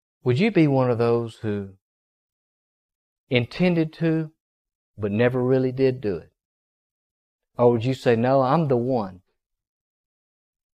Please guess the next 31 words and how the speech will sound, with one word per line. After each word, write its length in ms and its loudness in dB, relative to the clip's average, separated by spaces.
that 160 -2
will 120 0
say, 500 2
'Though 160 2
none 260 2
go 140 0
with 260 0
me, 100 -10
I'll 200 -4
follow 300 -6
him 320 -12
the 100 -8
rest 300 -4
of 100 -2
my 160 2
life'?" 300 -2
That's 260 -2
it. 180 -4
I'm 240 -2
dead 320 4
to 140 -6
that. 340 -4
I'm 140 -2
alive 440 4
to 100 -4
this. 520 -4
Though 160 6
none 260 4
go 140 6
with 280 4
me, 180 -14